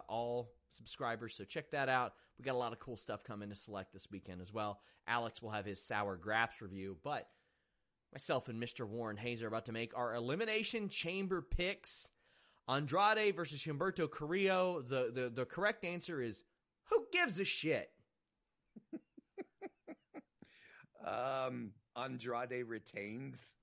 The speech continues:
Speaker 1: I hope. I mean,
Speaker 2: Please.
Speaker 1: if he doesn't, then I'm pissed. Because why didn't they just switch the title before his suspension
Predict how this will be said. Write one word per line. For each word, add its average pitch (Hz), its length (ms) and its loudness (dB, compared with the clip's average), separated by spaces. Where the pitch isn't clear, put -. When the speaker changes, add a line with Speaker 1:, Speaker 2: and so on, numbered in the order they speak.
Speaker 1:
I 104 100 0
hope. 143 280 2
I 151 100 4
mean, - 100 -6
Speaker 2:
Please. 123 560 -6
Speaker 1:
if 247 160 4
he 202 120 -4
doesn't, 202 460 6
then 190 180 2
I'm 175 220 2
pissed. - 640 4
Because 151 460 2
why 160 240 8
didn't 180 260 4
they 165 120 6
just 156 200 0
switch - 280 -2
the 151 80 -6
title 143 420 4
before 165 480 4
his 139 180 0
suspension 123 640 -2